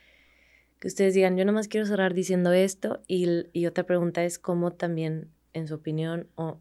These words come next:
honran a las personas que ya no están. Entonces, son dos cosas. ¿Cómo honro a los que ya no están, yo personalmente? ¿Y qué quiero decir para cerrar? Y luego voy a compartir sus redes por si alguien quiere conectarse con ustedes. Entonces, padre, si tú nos quieres hacer el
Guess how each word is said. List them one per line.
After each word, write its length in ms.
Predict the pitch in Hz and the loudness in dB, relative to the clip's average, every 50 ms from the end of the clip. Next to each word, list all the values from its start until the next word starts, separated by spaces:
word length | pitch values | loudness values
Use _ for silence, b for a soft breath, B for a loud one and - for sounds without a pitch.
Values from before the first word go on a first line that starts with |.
| _ _ | _ _
honran 580 | - 156 165 170 170 160 160 160 165 185 196 208 - | -6 -2 0 0 0 0 -2 -2 -4 -4 -6 -8 -8
a 60 | - 156 | -6 -6
las 140 | 156 156 - | -6 -8 -8
personas 360 | - 143 143 151 151 147 147 | -10 -10 -8 -8 -8 -8 -8
que 120 | - 160 | -6 -6
ya 100 | 151 143 | -6 -4
no 100 | 143 143 | -6 -8
están. 380 | 139 139 - - 135 131 131 - | -8 -10 -12 -14 -14 -14 -14 -16
Entonces, 400 | 139 135 - 156 143 156 160 156 | -18 -14 -12 -10 -8 -8 -6 -4
son 180 | - 170 170 | -4 -4 -2
dos 180 | 165 165 160 160 | -2 -4 -4 -6
cosas. 400 | - - 147 135 135 135 131 - b b b b b b b | -6 -8 -8 -8 -8 -12 -14 -18 b b b b b b b
¿Cómo 300 | - 180 185 185 185 185 | -6 -2 0 0 0 0
honro 200 | 185 185 180 185 | 0 0 0 0
a 40 | 185 | 0
los 140 | 175 175 160 165 | -2 -2 -4 -4
que 100 | - 160 | -4 -2
ya 80 | 156 | -2
no 60 | 156 | -2
están, 360 | 156 160 160 196 208 214 214 202 | -4 -4 -4 -2 0 0 0 0
yo 140 | 175 160 | 0 -2
personalmente? 760 | - - 160 156 160 160 160 165 185 208 220 208 208 - - - | -4 -6 -6 -4 -4 -4 -2 -2 -2 -2 -4 -4 -6 -10 -12 -6
¿Y 300 | - 190 196 196 190 - _ _ _ _ _ | -6 -4 -4 -4 -6 -10 _ _ _ _ _
qué 160 | - 180 165 | -6 -6 -6
quiero 200 | - - 175 170 175 | -4 -4 -2 0 0
decir 460 | 160 151 143 - - 156 156 156 - _ _ _ _ | 0 -2 -4 -4 -4 -4 -6 -6 -10 _ _ _ _
para 180 | - 156 151 139 | -8 -6 -6 -6
cerrar? 400 | - - 131 - - - - - - - | -8 -10 -12 -12 -14 -16 -16 -16 -2 0
Y 100 | 190 202 | 2 2
luego 220 | 180 185 185 190 190 | 2 2 0 0 0
voy 120 | 180 170 | 0 0
a 80 | 165 160 | -2 -2
compartir 400 | - 175 165 160 156 - 156 147 | -4 -8 -8 -8 -6 -6 -6 -6
sus 180 | - - 160 | -4 -6 -4
redes 280 | 151 151 147 143 143 143 | -4 -4 -4 -4 -6 -8
por 140 | 143 156 156 | -8 -8 -8
si 100 | 151 139 | -6 -8
alguien 200 | 135 131 135 135 | -8 -8 -10 -12
quiere 200 | - 143 143 139 | -10 -10 -12 -12
conectarse 540 | - 147 147 - - - - - - - - | -12 -14 -16 -16 -12 -10 -10 -10 -10 -12 -12
con 140 | - - - | -12 -12 -14
ustedes. 480 | - - - - - - - - - B B B B B B B B B B B B _ | -14 -16 -20 -20 -20 -20 -20 -20 -20 B B B B B B B B B B B B _
Entonces, 360 | - 160 151 170 160 156 156 | -6 -4 -2 -2 -2 -2 -4
padre, 340 | 156 - 165 160 151 143 143 | -6 -2 0 0 0 0 -2
si 120 | 135 151 151 | -6 -8 -8
tú 140 | 151 151 | -8 -6
nos 340 | 151 147 147 147 - - - - | -6 -6 -6 -8 -12 -16 -20 -12
quieres 340 | - - 156 147 139 - | -8 -6 -6 -6 -8 -10
hacer 300 | 156 151 - - 143 139 | -14 -14 -12 -12 -12 -10
el 220 | 143 139 139 135 | -10 -10 -10 -12